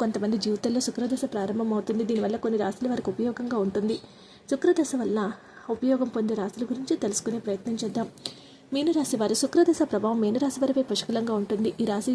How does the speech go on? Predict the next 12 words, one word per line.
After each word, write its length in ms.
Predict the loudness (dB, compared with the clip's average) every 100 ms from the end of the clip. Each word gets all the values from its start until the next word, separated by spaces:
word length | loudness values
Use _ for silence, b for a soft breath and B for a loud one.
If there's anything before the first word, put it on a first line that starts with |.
| 0
ఇంట్లో 200 | -2 -2
శుభకార్యాలు 460 | -2 -2 0 0 0 0
జరుగుతాయి. 400 | -2 -2 -2 -2 B B B -4
ఉద్యోగులకు 420 | 2 4 6 4 2
పదోన్నతి 320 | 0 0 0 0
లభించే 260 | 0 0 0
అవకాశం 320 | -2 -2 0
ఉంది. 140 | 0 0 -2
వ్యాపారం 320 | 0 0 0 0
చేసేవారికి 360 | 0 -2 0 0
కలిసి 180 | 0 -2
వస్తుంది. 300 | -2 -2